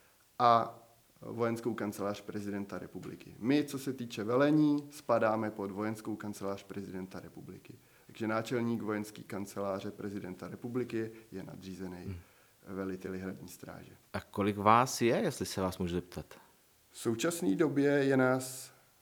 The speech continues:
Speaker 1: kolem sedm set šedesát, ale tabulkový počty máme vyšší.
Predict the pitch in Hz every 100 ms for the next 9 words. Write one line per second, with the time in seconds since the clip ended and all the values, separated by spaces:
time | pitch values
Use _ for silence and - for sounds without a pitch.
0 | _ _ - 117 120 127 123 - - -
1 | 113 113 113 123 - 104 98 - 80 76
2 | - _ _ _ _ - 139 156 - -
3 | 120 143 147 143 143 143 123 - - 123
4 | 110 101 104 101 - 107 107 - 76